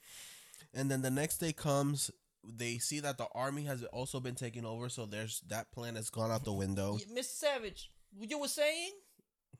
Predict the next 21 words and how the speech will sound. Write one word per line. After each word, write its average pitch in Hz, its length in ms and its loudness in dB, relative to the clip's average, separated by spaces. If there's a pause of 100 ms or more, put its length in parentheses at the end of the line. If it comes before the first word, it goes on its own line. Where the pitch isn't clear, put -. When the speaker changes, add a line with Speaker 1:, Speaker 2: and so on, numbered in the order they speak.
(100)
Speaker 1:
<laughs> 285 60 -8 (420)
Speaker 2:
Uh, 170 120 2
that's 175 200 2
Speaker 1:
Yeah. 214 60 2
Speaker 2:
what 196 80 4
I - 40 -12
thought. 127 280 4 (180)
<laughs> - 960 -6 (920)
Speaker 1:
So 156 380 6
their 180 240 4
plan 208 340 2
is 202 120 6
to 196 80 0
go 175 120 -2
to 175 80 -2
the 156 140 -2
school, 147 640 4
and 131 480 2 (600)
there's 180 240 0
this 392 180 0
inflatable 170 840 -4